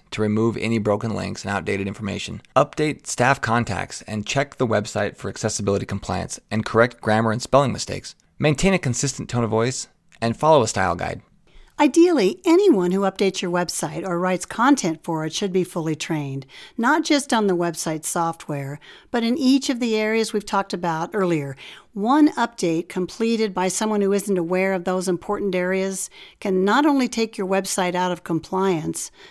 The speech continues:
Speaker 2: making your school a target for accessibility audits, but it can also make a poor impression by introducing errors to your website.
Speaker 1: Schools really need to consider the website's long-term value.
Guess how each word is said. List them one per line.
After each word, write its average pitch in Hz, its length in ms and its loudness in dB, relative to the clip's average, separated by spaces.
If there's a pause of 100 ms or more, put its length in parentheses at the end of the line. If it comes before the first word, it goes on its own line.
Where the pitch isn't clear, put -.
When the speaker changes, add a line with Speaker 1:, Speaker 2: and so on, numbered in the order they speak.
(100)
Speaker 2:
making 175 340 0
your 170 100 0
school 170 320 -4
a 160 60 -4
target 180 460 -4
for 160 160 -6
accessibility 170 760 -4
audits, 151 480 -8 (380)
but 208 380 4
it 208 140 -4
can 214 100 -4
also 247 280 0
make 185 220 0
a 170 60 -8
poor 180 320 -2
impression 170 640 -2
by 170 220 0
introducing 214 640 -2
errors 269 340 0
to - 140 -6
your 165 100 -4
website. 160 520 -10 (280)
Speaker 1:
Schools 151 420 -2
really 170 260 2
need 117 200 -2
to 101 80 -8
consider 104 440 0
the 107 220 -4
website's 117 480 2
long-term 107 420 0
value. 87 340 -10